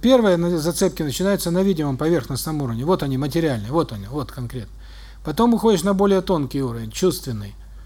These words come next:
Всё идёт обобщение, масштаб увеличивается. Потом начинается уровень судьбы, ещё больше масштаб. Потом уровень высшей духовности, это уже контакт с тонкими планами, с другими мирами. Что будет дальше?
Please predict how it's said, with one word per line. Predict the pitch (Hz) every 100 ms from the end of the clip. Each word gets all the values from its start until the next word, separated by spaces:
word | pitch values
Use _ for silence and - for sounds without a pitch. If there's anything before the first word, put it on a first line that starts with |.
| - - - -
Всё | - 180 170
идёт | 196 190
обобщение, | 185 175 - 240 190 156
масштаб | 175 - 185 139
увеличивается. | 151 151 139 - 123 104 - - - - - - - - - - -
Потом | 151 196 220
начинается | 208 208 220 190 202
уровень | 196 185
судьбы, | - 190 185 143
ещё | 151 - 214
больше | 185 160 117
масштаб. | 139 127 - 110 -
Потом | 135 196 214
уровень | 208 196 185 151
высшей | 160 202 - 180
духовности, | 175 202 175 139 113 143
это | 139
уже | 156 156
контакт | 175 165 180 160
с | -
тонкими | 175 147 156
планами, | 147 190 170 147
с | 135
другими | 139 147 160
мирами. | 143 151 131 101 - - - -
Что | - 208
будет | 190 175
дальше? | 139 117 104 -